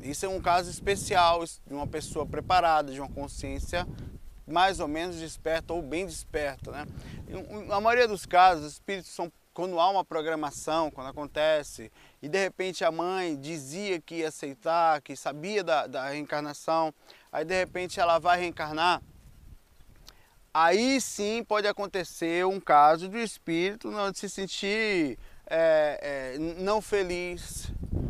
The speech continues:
ou fazer um esforço pra mãe gostar dele, e como no momento da fecundação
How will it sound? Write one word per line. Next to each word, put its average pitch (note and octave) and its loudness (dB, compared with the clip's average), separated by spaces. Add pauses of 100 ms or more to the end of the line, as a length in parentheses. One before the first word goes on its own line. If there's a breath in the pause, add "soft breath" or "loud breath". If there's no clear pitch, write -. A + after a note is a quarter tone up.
(200)
ou G3+ 6
fazer G3+ 4
um G#3+ -2
esforço G3+ 0
pra F3+ 2
mãe F3 -2
gostar F3 0
dele, E3 -4 (280 loud breath)
e E3+ -4
como G#3 0
no G3+ -4
momento G3 -2
da F#3 2
fecundação D#3+ -4